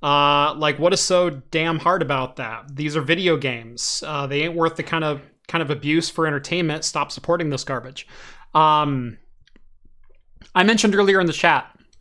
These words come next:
that I pre-ordered, uh, Diablo two Resurrected. I pre-ordered it because I was excited for, uh, lan games, for private servers,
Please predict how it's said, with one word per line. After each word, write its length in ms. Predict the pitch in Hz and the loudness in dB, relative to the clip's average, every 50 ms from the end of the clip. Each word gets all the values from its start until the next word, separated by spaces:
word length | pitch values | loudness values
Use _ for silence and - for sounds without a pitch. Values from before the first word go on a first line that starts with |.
| _ - - | _ -20 -12
that 400 | - 139 147 147 147 147 147 147 - | -6 0 2 2 4 2 2 0 2
I 580 | 160 151 156 165 165 165 170 170 170 165 160 160 | 2 2 4 4 4 2 2 2 2 2 0 -2
pre-ordered, 680 | - - 175 185 180 170 160 156 156 151 156 151 151 - - _ - _ _ _ _ _ _ _ _ _ _ _ - _ - | -4 -2 0 2 2 4 4 4 2 2 0 -2 -4 -10 -16 _ -20 _ _ _ _ _ _ _ _ _ _ _ -20 _ -8
uh, 840 | - - 156 151 147 147 143 143 143 143 143 139 139 139 139 139 143 - - _ _ _ _ _ _ _ _ _ _ _ _ _ _ _ _ _ _ - | -2 2 4 6 6 6 4 4 4 4 4 2 2 0 0 -2 -4 -6 -10 _ _ _ _ _ _ _ _ _ _ _ _ _ _ _ _ _ _ -8
Diablo 380 | 151 147 160 156 156 156 160 151 | 0 2 4 4 4 4 2 0
two 340 | 147 - 165 156 156 156 147 | 0 2 0 2 2 2 2
Resurrected. 580 | 151 147 135 147 139 135 - - 127 135 143 _ _ _ _ _ _ _ _ _ _ - - _ _ _ _ _ _ _ - | 0 0 0 -2 -4 -4 -4 -6 -10 -18 -18 _ _ _ _ _ _ _ _ _ _ -20 -20 _ _ _ _ _ _ _ -4
I 220 | - 160 156 156 | 2 4 4 4
pre-ordered 500 | 151 - - 196 233 226 202 180 160 160 | 2 2 0 2 4 4 4 4 4 4
it 160 | 170 175 175 - | 4 2 2 -2
because 440 | 156 - - 156 156 151 147 143 - 156 | -6 -2 0 2 2 2 2 0 0 2
I 120 | 165 175 | 2 4
was 180 | 175 170 156 160 | 4 2 0 0
excited 520 | - - - 160 143 143 147 160 165 156 | -4 0 2 2 2 2 2 -2 -4 -4
for, 600 | - - - 165 151 143 135 131 135 151 - - - _ _ _ _ _ _ _ _ _ _ - - _ _ - - | -10 -8 -2 0 0 2 2 0 0 -2 -4 -10 -20 _ _ _ _ _ _ _ _ _ _ -20 -20 _ _ -10 -4
uh, 960 | 151 147 143 143 139 139 139 139 139 139 139 139 139 135 139 135 135 139 139 135 _ _ _ _ _ _ _ _ _ _ _ _ - | 0 2 4 4 6 6 6 4 4 4 2 2 0 0 -2 -2 -2 -4 -6 -8 _ _ _ _ _ _ _ _ _ _ _ _ -16
lan 380 | 170 127 139 151 156 165 165 160 | -8 0 2 2 4 4 4 2
games, 520 | 151 151 147 156 202 277 - - - - - _ _ - - - - | 2 0 0 -2 -4 -6 -6 -8 -10 -12 -16 _ _ -20 -20 -20 -16
for 180 | - 143 131 - - - - | -12 -12 -12 -12 -14 -8 0
private 280 | - 156 147 175 180 | 2 2 2 2 -2
servers, 500 | - - 170 156 147 165 190 - - - | -2 0 0 0 0 -2 -4 -6 -10 -12